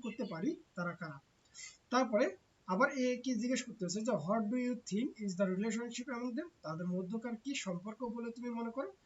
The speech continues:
তাহলে I think they are friends, অর্থাৎ আমার মনে হয় তারা হচ্ছে কি বন্ধু। তারপরে এ আবার কি জিজ্ঞেস করতেছে যে what do you, আহ, what do you think they are talking about, তারা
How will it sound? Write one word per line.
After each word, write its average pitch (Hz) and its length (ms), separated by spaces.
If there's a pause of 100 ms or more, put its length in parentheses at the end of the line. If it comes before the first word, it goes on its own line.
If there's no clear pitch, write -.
(180)
তাহলে 190 160
I 214 160 (120)
think 247 160 (320)
they 190 120 (100)
are 285 100 (180)
friends, 156 320 (280)
অর্থাৎ 226 240
আমার 190 260
মনে 175 200
হয় 220 220 (280)
তারা 170 160
হচ্ছে 180 180
কি 311 120
বন্ধু। 190 340 (400)
তারপরে 254 240
এ 294 40
আবার 233 340
কি 285 80
জিজ্ঞেস 254 240
করতেছে 262 380 (420)
যে 196 120
what 233 280 (120)
do 226 100
you, 202 180
আহ, 185 580 (160)
what 240 220
do 262 120
you 262 80 (180)
think 202 200 (460)
they 208 120 (120)
are 214 140 (140)
talking 262 360
about, 285 200 (120)
তারা 185 200